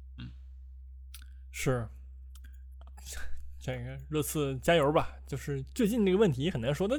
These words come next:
Speaker 2: 一阵儿一阵儿的热刺，
Speaker 1: 漏油。
Speaker 2: 咱们每次说他拉的时候呢，就复活了，就猛进，
Speaker 1: 嗯。
Speaker 2: 对吧？就，别说了，
Speaker 1: 嗯。
Speaker 2: 就看他，看他，看缘分吧。
Speaker 1: 确实，热刺必胜，必胜，不拉，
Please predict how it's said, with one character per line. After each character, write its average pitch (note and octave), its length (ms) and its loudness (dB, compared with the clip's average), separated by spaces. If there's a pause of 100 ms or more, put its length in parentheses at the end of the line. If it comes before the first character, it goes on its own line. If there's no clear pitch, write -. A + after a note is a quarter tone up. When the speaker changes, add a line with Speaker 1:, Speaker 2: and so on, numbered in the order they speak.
Speaker 2:
一 D#3+ 200 4
阵 G#4 140 12
儿 G#4 40 12
一 C#3 100 8
阵 C#3+ 140 10
儿 C3 80 12
的 B2 40 4
热 C3 140 8
刺， B2 140 -2
Speaker 1:
漏 D#3+ 140 10
油。 - 20 12
Speaker 2:
咱 C#3+ 60 10
们 C3 100 8
每 A#2 80 2
次 F3+ 180 4
说 - 160 2
他 G#3+ 80 6
拉 G#3+ 240 4
的 F#3 80 12
时 C3 160 4
候 C3+ 140 4
呢， C3 80 -2 (440)
就 E3 120 6
复 - 180 8
活 C3+ 280 6
了， D3+ 200 2
就 D3 60 -2
猛 C#3+ 260 6
进， D#3+ 220 8
Speaker 1:
嗯。 G2+ 320 -6
Speaker 2:
对 C3+ 80 -6
吧？ C3 80 -8 (300)
就， - 80 -10 (380)
别 D3 120 -4
说 F#3 240 0
了， D#3+ 100 -4 (460)
Speaker 1:
嗯。 C#3 100 -4 (140)
Speaker 2:
就 C#3+ 80 -4
看 D3+ 180 6
他， E3+ 260 4
看 F3+ 140 4
他， D#3 100 4
看 E3+ 200 2
缘 C3 120 4
分 F#3 200 8
吧。 - 180 -6 (460)
Speaker 1:
确 C#3 120 -8
实， - 180 -8 (140)
热 D3 140 4
刺 C#3 80 4
必 C#3 180 0
胜， C#3 220 6 (380)
必 C#3+ 100 -4
胜， - 180 -4 (520)
不 D3+ 80 2
拉， C#3 120 6